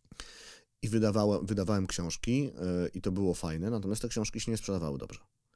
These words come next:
To, żeby była od razu jasność. Tak naprawdę ja się czuję spełnionym pisarzem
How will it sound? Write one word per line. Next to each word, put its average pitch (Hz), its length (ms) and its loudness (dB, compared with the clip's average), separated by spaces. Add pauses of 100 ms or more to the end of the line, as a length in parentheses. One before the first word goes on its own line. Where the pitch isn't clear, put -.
(520)
To, 90 140 -2
żeby 90 220 0
była 85 520 0 (100)
od 80 260 -6
razu 80 720 -4
jasność. 78 560 -6
Tak - 220 -8
naprawdę 107 680 0
ja 95 260 2
się 92 220 -2
czuję 98 360 -2
spełnionym 92 540 0
pisarzem 87 720 -2